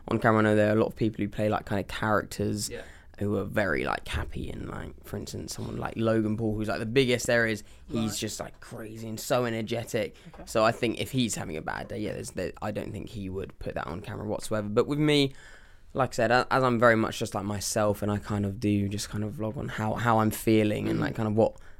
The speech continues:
Speaker 1: I am just straight up, like, kind of doing. I, I don't tend to put too much on for the camera. I'll definitely,
Speaker 3: Mm.
Speaker 1: like, do my best to keep it entertaining. I don't want to
Speaker 3: Yeah.
Speaker 1: be moping around all day.
Speaker 2: Mm.
Speaker 1: But yeah, if I, if I'm having, like, an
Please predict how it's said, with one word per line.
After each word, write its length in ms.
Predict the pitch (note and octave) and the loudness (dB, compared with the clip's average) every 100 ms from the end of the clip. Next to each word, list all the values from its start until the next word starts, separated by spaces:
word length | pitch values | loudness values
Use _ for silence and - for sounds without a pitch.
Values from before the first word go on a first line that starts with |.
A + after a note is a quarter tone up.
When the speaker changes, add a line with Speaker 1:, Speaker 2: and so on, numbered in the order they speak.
| - - | -10 -2
Speaker 1:
I 100 | G#2 | 2
am 260 | G2+ G2+ | 2 2
just 160 | G#2 - | 0 -4
straight 400 | - - G#2 - | -6 -2 0 0
up, 140 | G2+ - - - - | -6 -8 -14 -14 -8
like, 160 | - - | -8 -6
kind 200 | G2+ G#2 | -4 -4
of 140 | G#2 | 2
doing. 240 | A2+ G#2 | 4 4
I, 100 | G#2+ G#2+ | 4 4
I 80 | B2+ | 6
don't 240 | C3+ G#2+ - - - - - | 4 2 -6 -20 -20 -14 -4
tend 180 | B2 | -2
to 80 | A2+ | -2
put 340 | - C3+ - - | 0 0 -2 -2
too 160 | B2 | 0
much 240 | B2 A2+ D3 | 0 0 0
on 120 | C#3+ | -2
for 100 | C#3 | -2
the 60 | |
camera. 340 | C3+ C#3+ D#3 D#3 | 0 0 2 4
I'll 80 | C3 | 4
definitely, 320 | D3 C3 A2+ | 2 2 2
Speaker 3:
Mm. 40 | |
Speaker 1:
like, 220 | G#2+ - | 2 0
do 140 | C3 B2+ | 2 4
my 100 | A2 | 4
best 280 | A#2 A2 A2+ | 4 2 -2
to 160 | G#2+ - - - - - - | -4 -6 -20 -20 -20 -20 0
keep 200 | C3+ C3 | 0 2
it 80 | - | 0
entertaining. 580 | B2 - - A#2+ A2+ G2+ | -2 -4 -2 0 0 0
I 60 | |
don't 80 | A2+ | 0
want 80 | A2+ | 2
to 60 | - | 4
Speaker 3:
Yeah. 100 | A#2+ | 6
Speaker 1:
be 40 | |
moping 320 | A#2+ A#2+ A#2 G#2 | 6 6 4 2
around 500 | G#2 A2 A2 A2 G2+ | 4 6 6 4 2
all 140 | G#2 | 0
day. 340 | G2+ D#2 G2 B2 | -2 -2 -2 -4
Speaker 2:
Mm. 40 | A#2+ - - | -10 -8 2
Speaker 1:
But 100 | G#3+ | 8
yeah, 140 | D3 | 8
if 80 | - | 8
I, 120 | - | 4
if 100 | F#3+ | 4
I'm 120 | E3+ | 4
having, 260 | D#3+ C3+ A#2 | 4 4 2
like, 180 | G2+ | 2
an 100 | A2 | -2